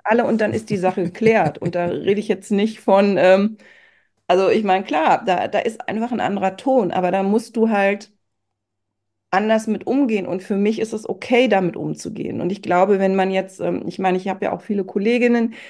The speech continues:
Speaker 1: die da anders ticken, die würden sofort sagen, „Ey, was soll das?“ Die würden vielleicht an die Decke gehen oder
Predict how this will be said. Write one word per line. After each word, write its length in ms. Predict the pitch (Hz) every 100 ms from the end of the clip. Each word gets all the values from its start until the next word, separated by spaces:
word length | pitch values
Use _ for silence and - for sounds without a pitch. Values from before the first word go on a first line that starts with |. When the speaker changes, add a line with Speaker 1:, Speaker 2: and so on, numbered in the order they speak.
| - _
Speaker 1:
die 80 | 196
da 140 | 180 104
anders 360 | 196 240 233
ticken, 360 | - 254 220 214
die 140 | 190
würden 240 | 170 185 185
sofort 400 | 180 - 185 180
sagen, 220 | 180 175
„Ey, 140 | - 170
was 180 | 175
soll 200 | 170 185
das?“ 200 | 294 -
Die 140 | - 160
würden 200 | 170 185
vielleicht 340 | 202 180 180
an 80 | 185
die 120 | 175
Decke 260 | 185 220 202
gehen 460 | 180 180 180 -
oder 560 | - 165 160 156 175 -